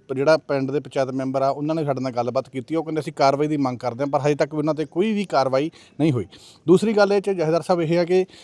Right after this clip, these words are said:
ਜਿਹੜਾ ਕਮਲ ਜੀ ਦੇ ਵੱਲੋਂ ਜਿਹੜਾ ਇਲਜ਼ਾਮ ਲਾਇਆ ਗਿਆ, ਕਮਲ ਸ਼ਾਸਤਰੀ ਆ, ਉਹਨਾਂ ਦੀ ਜਿਹੜੀ ਪੱਗ ਵੇਲੇ ਭਗਵੰਤ ਮਾਨ ਦੀ ਮਾਤਾ ਇੱਥੇ ਪਹੁੰਚੇ ਸੀਗੇ, ਲੱਗਦਾ ਕਿਤੇ ਨਾ ਕਿਤੇ ਕਨੈਕਸ਼ਨ ਡੂੰਘਾ ਹੋ ਸਕਦਾ।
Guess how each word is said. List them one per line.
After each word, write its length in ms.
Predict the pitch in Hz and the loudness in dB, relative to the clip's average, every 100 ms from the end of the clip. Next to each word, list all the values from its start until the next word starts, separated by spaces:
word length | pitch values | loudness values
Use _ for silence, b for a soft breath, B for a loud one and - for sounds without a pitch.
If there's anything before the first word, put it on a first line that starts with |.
| B B | B B
ਜਿਹੜਾ 200 | 139 185 | 2 2
ਕਮਲ 380 | - 175 170 170 - 147 | 2 0 0 0 -4 -10
ਜੀ 160 | 139 156 | -4 -2
ਦੇ 120 | 165 | 0
ਵੱਲੋਂ 280 | 151 139 147 | 0 0 0
ਜਿਹੜਾ 200 | 147 165 | 2 2
ਇਲਜ਼ਾਮ 340 | 147 131 131 | 2 0 2
ਲਾਇਆ 120 | 135 | 2
ਗਿਆ, 100 | 135 | 0
ਕਮਲ 240 | 139 135 135 | 0 0 0
ਸ਼ਾਸਤਰੀ 420 | 135 - 127 113 | 0 -2 -4 -2
ਆ, 100 | 98 b b b - | -4 b b b -4
ਉਹਨਾਂ 240 | 175 220 | 2 4
ਦੀ 120 | 196 185 | 4 2
ਜਿਹੜੀ 180 | 180 196 | 0 2
ਪੱਗ 220 | 156 147 | 4 4
ਵੇਲੇ 240 | 160 147 151 | 2 0 0
ਭਗਵੰਤ 340 | 160 165 147 | 0 0 0
ਮਾਨ 160 | 139 135 | 2 2
ਦੀ 80 | 147 | 2
ਮਾਤਾ 260 | 127 117 | 2 2
ਇੱਥੇ 160 | 123 147 | 0 -2
ਪਹੁੰਚੇ 320 | 123 113 147 | -4 -4 -4
ਸੀਗੇ, 160 | 151 170 | -2 0
ਲੱਗਦਾ 280 | 131 143 | 2 2
ਕਿਤੇ 180 | 151 156 | 0 -2
ਨਾ 80 | 156 | -6
ਕਿਤੇ 160 | 147 151 | -4 -6
ਕਨੈਕਸ਼ਨ 400 | 151 135 156 139 | -4 -4 -4 -2
ਡੂੰਘਾ 200 | 143 151 | -2 -6
ਹੋ 60 | |
ਸਕਦਾ। 260 | 139 123 | -10 -16